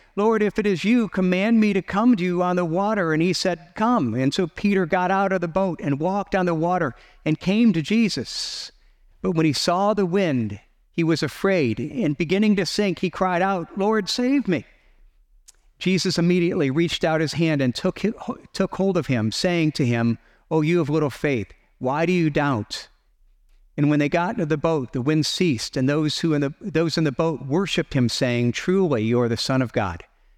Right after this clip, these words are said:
May God bless the reading of his word. Let me pray. Father, I thank you for the privilege that we do have to be here this morning, to worship you, to celebrate what you're doing. Father, now to be able to dive into your word and to see the truth that you would teach us for our lives.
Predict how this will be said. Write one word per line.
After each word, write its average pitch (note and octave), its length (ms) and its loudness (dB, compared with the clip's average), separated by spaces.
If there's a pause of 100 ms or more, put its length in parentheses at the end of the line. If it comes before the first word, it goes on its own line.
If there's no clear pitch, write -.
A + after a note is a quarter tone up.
(120)
May A2+ 80 -4
God A#2+ 200 0
bless A#2+ 220 -2
the B2+ 100 -4
reading A2 220 2
of G#2 80 0
his - 80 -12
word. G2 220 -6 (100)
Let - 140 -8
me G#2+ 60 -6
pray. F#2+ 260 -4
Father, D3 300 0
I - 20 -4
thank F3 280 -2
you D3+ 80 2
for C3 140 -4
the A#2 60 -4
privilege F3 480 0
that D3+ 120 -4
we D3 120 0
do F3+ 160 2
have B2+ 360 0 (300)
to D3+ 80 -4
be F3 220 2
here F3+ 100 2
this E3 240 -2
morning, A#2 300 2
to B2 80 0
worship D#3+ 440 -2
you, A2 200 0
to G#2+ 80 -2
celebrate D3+ 580 0
what B2+ 140 -2
you're B2+ 120 -2
doing. G2+ 440 -2 (440)
Father, C#3+ 280 0
now D3 260 2
to C3+ 80 0
be B2+ 160 0
able B2+ 200 0
to B2 60 0
dive C#3 320 0
into C#3+ 160 0
your C3 140 2
word B2 380 0
and A2 80 -2
to A2+ 60 -4
see - 200 -2
the A#2+ 100 -2
truth B2+ 420 -4
that - 100 -6
you A2+ 220 -2
would A#2 160 -2
teach - 380 -2
us C3 280 -4
for - 180 -4
our B2+ 180 0
lives. A#2 580 -4